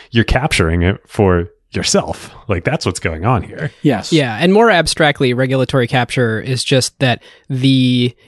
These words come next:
Speaker 3: it's kind of like when, uh, two lawyers see each other in court all the time. So they have reason to be fraternal with each other based on that long-term relationship, more so than the people they represent. At the end of the day, these regulators have been regulating the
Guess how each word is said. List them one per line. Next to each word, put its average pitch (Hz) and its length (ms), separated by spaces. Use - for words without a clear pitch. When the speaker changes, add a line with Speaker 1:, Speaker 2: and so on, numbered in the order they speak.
Speaker 3:
it's - 160
kind 294 200
of 247 80
like 185 260
when, 139 500
uh, 123 400
two 165 340
lawyers 131 440
see 156 140
each 147 160
other 151 260
in 151 180
court 156 260
all 151 140
the 151 60
time. 160 260
So 156 140
they 143 100
have 139 220
reason 147 520
to 139 140
be 127 240
fraternal 143 680
with 131 200
each 127 260
other 180 340
based 135 340
on 120 280
that 123 340
long-term 135 560
relationship, 156 580
more 139 260
so 139 200
than 131 120
the 123 80
people 143 280
they 131 100
represent. 127 560
At 160 140
the 175 80
end 170 100
of 151 40
the 151 60
day, 196 380
these 151 180
regulators 147 640
have 135 180
been 135 240
regulating 135 760
the 135 200